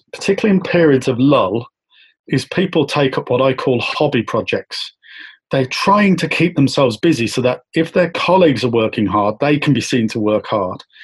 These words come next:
But they're working on stuff that doesn't need to be done now. And actually, I would have, I was very keen on them feeling like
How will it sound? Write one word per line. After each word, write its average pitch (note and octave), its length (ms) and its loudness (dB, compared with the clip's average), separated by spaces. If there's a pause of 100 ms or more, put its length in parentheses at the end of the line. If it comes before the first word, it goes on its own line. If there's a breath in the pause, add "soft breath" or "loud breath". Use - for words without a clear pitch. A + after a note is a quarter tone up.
(220 loud breath)
But - 120 -2
they're D#3+ 120 4
working F#3 400 2
on C3+ 140 4
stuff - 300 -2
that A2 200 -6
doesn't C#3 380 2
need C3+ 240 2
to - 80 -18
be B2 80 0
done B2 260 2
now. C3 300 0 (1000 soft breath)
And D#3 140 4
actually, B2 760 0
I C#3+ 120 4
would D3 180 4
have, C3 120 -4 (180)
I C#3+ 160 4
was C3+ 380 -2
very C#3+ 320 2
keen D3+ 340 2
on A2+ 180 2
them B2+ 220 2
feeling C#3 640 0
like A#2+ 180 0